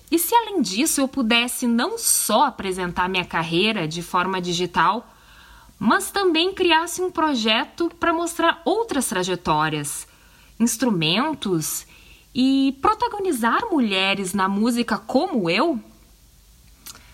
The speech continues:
Assim, em fevereiro de dois mil e dezoito, nasceu Vida de Flautista, na sua primeira ação digital, que foi uma live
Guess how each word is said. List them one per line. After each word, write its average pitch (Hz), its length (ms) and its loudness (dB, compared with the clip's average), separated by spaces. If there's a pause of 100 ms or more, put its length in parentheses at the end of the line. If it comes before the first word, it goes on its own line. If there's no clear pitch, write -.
(140)
Assim, 214 520 -2 (140)
em 330 160 0
fevereiro 190 680 -2
de 185 140 -2
dois 220 320 0
mil 262 260 2
e 285 60 2
dezoito, 196 580 -4 (480)
nasceu 285 1120 0
Vida 190 400 -2
de 175 100 -6
Flautista, 170 880 -4 (460)
na 190 160 2
sua 254 380 0
primeira 240 840 2
ação 214 420 -2
digital, 190 600 0
que 262 180 -6
foi 262 300 -2
uma 302 220 0
live 226 760 -2